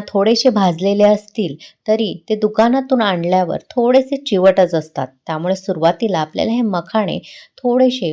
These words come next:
भाजून घ्यावे लागतील. अगदी मखाणा छान असा कुरकुरीत होईपर्यंत आपल्याला तो भाजून घ्यायचा आहे. त्यासाठी गॅसवर मी एक जाड बुडाची कढई ठेवली आहे आणि त्या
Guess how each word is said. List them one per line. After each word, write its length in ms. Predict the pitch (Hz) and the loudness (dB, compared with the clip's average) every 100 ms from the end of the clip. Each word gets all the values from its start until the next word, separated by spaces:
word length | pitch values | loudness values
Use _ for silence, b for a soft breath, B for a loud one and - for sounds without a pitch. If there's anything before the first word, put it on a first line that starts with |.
| 160 | -8
भाजून 420 | 196 196 180 240 233 | -2 2 4 4 4
घ्यावे 280 | 208 175 165 | 2 2 0
लागतील. 360 | 151 - 160 | -4 -8 -10
अगदी 340 | - 165 156 220 | -6 -6 -4 -2
मखाणा 440 | 202 175 - 202 160 165 | -2 -2 -4 -4 -6 -8
छान 280 | 233 247 262 | -8 -4 -4
असा 180 | 262 | -4
कुरकुरीत 540 | 247 220 185 220 220 220 | -2 -2 0 0 0 -2
होईपर्यंत 460 | 208 185 185 165 160 | -6 -4 -2 -2 0
आपल्याला 360 | 185 175 156 175 | -2 -2 -6 -4
तो 160 | 226 | 0
भाजून 400 | 240 226 180 175 | 2 2 2 0
घ्यायचा 340 | 165 156 151 143 | 0 -2 -2 -4
आहे. 180 | 143 147 | -6 -2
त्यासाठी 520 | 220 220 226 247 247 160 | 2 4 4 2 2 2
गॅसवर 380 | 190 190 233 226 | 4 4 2 0
मी 160 | 226 226 | 2 0
एक 100 | 175 | 0
जाड 300 | 165 196 233 | 2 4 4
बुडाची 400 | 240 226 220 220 | 4 4 4 0
कढई 360 | 214 196 170 214 | 2 4 4 2
ठेवली 280 | 226 202 185 | 2 2 4
आहे 300 | 196 202 202 151 - | 2 2 -4 -6 -10
आणि 120 | 226 269 | -6 -2
त्या 140 | 247 | 2